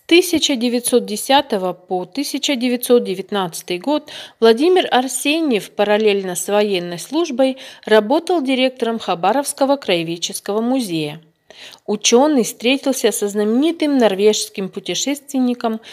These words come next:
Фритьёфом Нансеном, когда тот посетил Хабаровск в тысяча девятьсот тринадцатом году. После переезда во Владивосток в начале тысяча девятьсот двадцатых годов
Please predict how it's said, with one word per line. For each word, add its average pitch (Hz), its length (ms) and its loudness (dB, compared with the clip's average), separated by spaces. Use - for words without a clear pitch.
Фритьёфом 269 720 0
Нансеном, 160 640 -2
когда 165 300 0
тот 277 340 -2
посетил 180 420 -6
Хабаровск 190 680 0
в - 100 -20
тысяча 262 460 -4
девятьсот 214 600 -4
тринадцатом 165 760 -4
году. 160 440 -6
После 311 360 2
переезда 269 720 2
во 233 100 4
Владивосток 226 800 -2
в 202 60 -10
начале 208 460 0
тысяча 196 480 -8
девятьсот 180 480 -8
двадцатых 170 580 -2
годов 180 460 -4